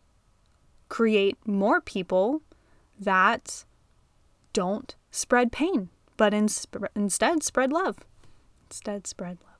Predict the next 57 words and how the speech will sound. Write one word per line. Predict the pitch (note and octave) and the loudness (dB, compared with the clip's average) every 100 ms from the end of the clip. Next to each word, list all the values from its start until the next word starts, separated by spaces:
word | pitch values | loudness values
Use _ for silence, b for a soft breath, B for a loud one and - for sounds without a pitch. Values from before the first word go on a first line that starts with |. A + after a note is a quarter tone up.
| - | -16
That's | F#3 F3 - _ _ _ | -14 -14 -18 _ _ _
difficult | A3+ F#3+ - - | -2 0 -6 -8
to | - | -8
say | - - | -10 -10
fast. | - - - - B B B B B | -10 -12 -12 -16 B B B B B
So, | - A3+ G#3+ G#3+ | 0 4 6 4
you | - B3+ | 2 0
know, | G3 G3 A3 | 0 -2 2
and | A3 | 4
that's | D4+ D#4+ - | 4 2 2
really | C4+ C#4 C4 | 4 4 4
the | A3 | 2
whole | G3+ G#3 | 0 0
point. | F#3+ - - - G#3 | -2 -4 -6 -8 -4
Like, | G3+ G#3 | -2 0
if | G#3 | 0
there's | A3 A3+ A3 | 2 2 0
literally | A3+ A3+ B3+ D4+ D#4+ E4 D4 | -4 4 4 6 4 2 2
any | A#3+ C4 | 2 2
point | A#3+ A#3+ G#3+ | 2 -2 -2
to | G#3+ | -2
being | G#3+ | -2
alive | G#3 G3 F#3+ F#3 | 0 0 0 -2
today, | - F3+ F3+ A#3 D#4+ b b b b b b b - - | -2 0 2 0 -2 b b b b b b b -20 0
it's | A#3+ A#3+ A#3 | 2 4 4
not, | A#3+ B3+ C#4+ C4+ - - - - | 6 6 6 4 0 -8 -12 2
it | B3+ | 6
is | B3+ A3+ | 6 6
not | A#3 A#3+ C4+ C4 | 4 4 2 0
to | D#4 | 0
get | C4 | 2
us | B3+ B3+ | 2 2
to | - | -2
the | A#3+ | -4
point | A3+ A#3+ A3+ A3+ | -2 0 0 0
where | G#3+ G#3+ G#3+ | 2 4 4
we | G#3+ | 4
have | G#3+ G3+ G3+ | 4 4 4
more | A3 A#3+ | 4 4
money, | A3 G3+ G3+ | 4 4 0
we | G3+ | -2
have | F#3+ F#3+ F#3+ | 0 2 2
more | G#3 A3 | 2 0
houses, | A3+ G#3 G#3 G3+ G3 | 2 2 2 0 -2
we | G3 | 0
have | G3 | 0
more | G3 A3+ | 2 -2
food, | - - A3 G#3+ | -2 2 4 4
we | G#3 | 4
have | G3+ G3 | 4 4
more | G3+ G3+ | 2 0
whatever. | A3 G#3+ F#3 F#3 | 2 2 2 2
That's | G3+ G4+ - | 4 2 2
not | A#3 B3+ C#4 | 2 4 2
the | A3+ | -2
point | - A#3+ A#3 | -4 -2 -2
anymore. | F#3+ E3+ E3 C#2+ - | -4 -6 -4 -4 -6